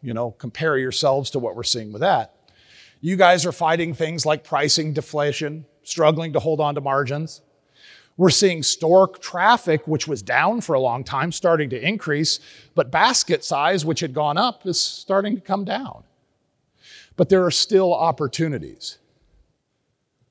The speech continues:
Things that concern me right now. The covid bump. Technology as a leveler. Demographic trends, the need for tailored assortments,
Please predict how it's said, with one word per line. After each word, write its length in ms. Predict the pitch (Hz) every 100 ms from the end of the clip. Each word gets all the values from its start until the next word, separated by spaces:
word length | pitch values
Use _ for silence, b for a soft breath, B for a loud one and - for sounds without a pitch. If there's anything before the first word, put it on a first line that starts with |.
| _ _ _ _ _ _ _ _ _ _ _ _
Things 480 | - 262 269 247 -
that 160 | 214
concern 580 | - 185 - 202 202 175
me 140 | 139 107
right 260 | 113 123
now. 300 | 113 90 76 _ _ _ _ _ _ _ _ _ _ _
The 80 | 156
covid 460 | - 185 165 127 98
bump. 280 | 85 - _ _ _ _ _ _ _ _ _ _ _ _ _
Technology 720 | - 185 165 170 175 170 151
as 120 | 160 135
a 60 |
leveler. 540 | 147 143 117 73 73 _ _ _ _ _ _ _ _ _ _
Demographic 720 | 175 170 131 139 160 156 175 -
trends, 480 | 180 160 156 147
the 80 | 117
need 400 | 143 202 208 175
for 120 | 156 156
tailored 500 | - 190 185 180 165
assortments, 640 | 156 170 160 160 151 -